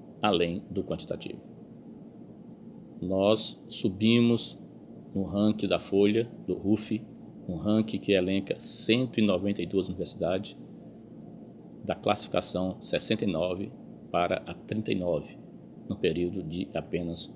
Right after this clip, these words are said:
dois anos. Nós conquistamos, no ano de dois mil e quinze,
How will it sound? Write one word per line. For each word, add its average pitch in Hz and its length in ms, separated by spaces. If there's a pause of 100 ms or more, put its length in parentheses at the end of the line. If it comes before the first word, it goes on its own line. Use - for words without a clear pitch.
(120)
dois 85 320
anos. 57 520 (720)
Nós 101 360
conquistamos, 110 960 (380)
no 85 140
ano 92 100
de 85 60
dois 90 100
mil 87 100
e 85 40
quinze, 107 420